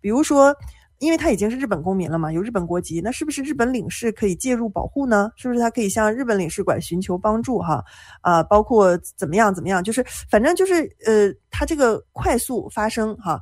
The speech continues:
呃，确实其中我觉得有值得去再去进一步确认的地方。但是这个事件的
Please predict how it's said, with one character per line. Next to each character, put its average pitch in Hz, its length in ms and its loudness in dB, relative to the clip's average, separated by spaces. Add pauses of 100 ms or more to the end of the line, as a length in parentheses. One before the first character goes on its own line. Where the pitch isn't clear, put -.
(300)
呃， 185 200 -2
确 359 160 0
实 226 180 -4
其 233 160 -6
中 247 420 -2
我 185 120 -2
觉 208 140 0
得 294 80 0
有 226 160 0
值 170 180 -6
得 185 160 0
去 196 160 -4
再 190 160 0
去 196 140 -10
进 240 120 -6
一 208 60 -2
步 202 100 -4
确 311 200 -4
认 214 100 -2
的 131 100 -6
地 - 140 -10
方。 - 180 -8 (260)
但 269 120 0
是 277 120 -2
这 349 200 2
个 226 100 6
事 226 240 -2
件 214 220 0
的 175 140 0